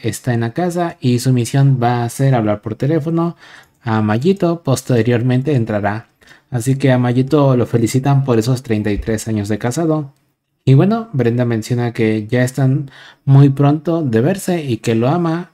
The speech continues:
Agradece todo este tiempo a su lado. Han sido muy buenas experiencias y sobre todo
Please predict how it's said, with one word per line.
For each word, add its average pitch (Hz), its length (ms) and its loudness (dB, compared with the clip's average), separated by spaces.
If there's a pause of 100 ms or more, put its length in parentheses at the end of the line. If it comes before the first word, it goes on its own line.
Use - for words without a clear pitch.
Agradece 117 440 -2
todo 120 320 0
este 117 200 -6
tiempo 135 460 -2 (340)
a - 140 -8
su 123 160 -2
lado. 180 420 0 (420)
Han 131 180 0
sido 135 280 2
muy 165 260 2
buenas 143 300 2
experiencias 110 1040 -4
y 120 120 -2
sobre 107 320 -2
todo 135 380 -2